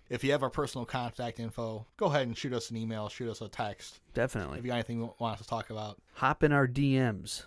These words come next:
Speaker 1: Slide in.
Speaker 2: Slide in, yes.
Speaker 1: Anyways, on that note, it's time to get out of here, so.
Speaker 2: <laughs> Peace.
Speaker 1: Was the first snake to have more than two limbs.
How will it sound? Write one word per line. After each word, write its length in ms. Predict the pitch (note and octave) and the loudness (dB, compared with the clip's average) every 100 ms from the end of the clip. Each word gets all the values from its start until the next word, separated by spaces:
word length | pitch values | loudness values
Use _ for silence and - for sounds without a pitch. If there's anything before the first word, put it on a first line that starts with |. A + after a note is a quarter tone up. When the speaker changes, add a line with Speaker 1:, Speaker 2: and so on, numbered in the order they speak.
| - - | -14 -8
Speaker 1:
Slide 560 | - - B2 A#2 A#2 | -4 -2 0 0 0
in. 340 | A2+ G#2 G2 G#2 - | -4 -6 -8 -12 -10
Speaker 2:
Slide 560 | - - A2+ B2 A#2+ | -10 -2 2 4 4
in, 280 | A2+ E2 D2+ - | 0 -2 -10 -14
yes. 360 | - F2 - - _ A2 | -8 -8 -10 -20 _ -8
Speaker 1:
Anyways, 480 | A2 G2+ F#2+ G2+ | -6 -6 -8 -4
on 140 | B2+ B2 | -2 0
that 200 | B2+ A#2 | -2 0
note, 280 | A#2 A2 G2+ | -2 -2 -4
it's 160 | A#2 - | -4 -2
time 220 | C3 - | 2 2
to 60 | |
get 120 | G#2+ G#2 | 0 -2
out 140 | G2+ | -2
of 60 | - | -6
here, 240 | G2+ G2 | -8 -10
so. 360 | - A2+ G2+ G#2+ | -8 -6 -6 -2
Speaker 2:
<laughs> 40 | |
Peace. 460 | - C#3+ C3+ - - - _ _ _ _ _ _ _ _ _ _ _ _ _ _ _ _ _ _ _ _ _ _ _ _ _ _ _ _ _ _ _ _ - | 4 6 6 2 -8 -20 _ _ _ _ _ _ _ _ _ _ _ _ _ _ _ _ _ _ _ _ _ _ _ _ _ _ _ _ _ _ _ _ -2
Speaker 1:
Was 140 | C3+ C3+ | 0 2
the 80 | |
first 320 | - F#3+ G#3 - | 2 2 2 0
snake 420 | F#3 G#3+ - - | -2 -4 -8 -8
to 100 | C#3 | 0
have 160 | C3+ A#2+ | 2 4
more 420 | A#2+ B2 D#3+ F#3 | 4 6 6 6
than 180 | D#3+ A#2+ | 4 2
two 300 | - F3+ F3+ | 2 0 2
limbs. 580 | E3+ E3 G2 - - | 2 0 -2 -8 -12